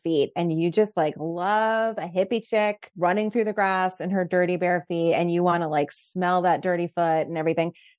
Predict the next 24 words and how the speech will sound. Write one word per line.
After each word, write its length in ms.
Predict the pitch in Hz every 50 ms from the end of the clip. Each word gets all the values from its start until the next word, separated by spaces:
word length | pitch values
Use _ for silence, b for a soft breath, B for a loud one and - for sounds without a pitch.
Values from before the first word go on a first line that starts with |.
| -
And, 440 | 226 294 320 302 254 233 233 240 247 -
or 380 | - 240 277 285 226 214 233
you 160 | 254 226 240 208
might 140 | 208 202
be 100 | 190 196
a 40 | 190
fetishist 460 | 185 196 180 180 180 - 190 175 -
who's 140 | - 185 -
like, 240 | 190 175 180 170 - _ -
"I 120 | 180 185
like 260 | 185 180 175 160 - _
a 100 | - 170
beautifully 600 | 156 139 - 156 170 190 208 247 240 - - 262
cleaned 640 | - - - - - 208 214 226 233 240 240 233 - - - - - -
foot, 240 | - 214 220 240 -
which 140 | 196 190 -
I 140 | - 185 190
will 120 | 202 190 175
bathe 320 | 156 180 175 190 233 214
myself 580 | 233 247 254 247 - 208 190 185 190 202 196 -
and 240 | - - 180 170 170
scrub 540 | - - - - - 202 190 190 202 208 196
and 220 | - 175 175 170 160
pedicure 720 | - - 208 202 208 202 - - 240 226 233 233 233 240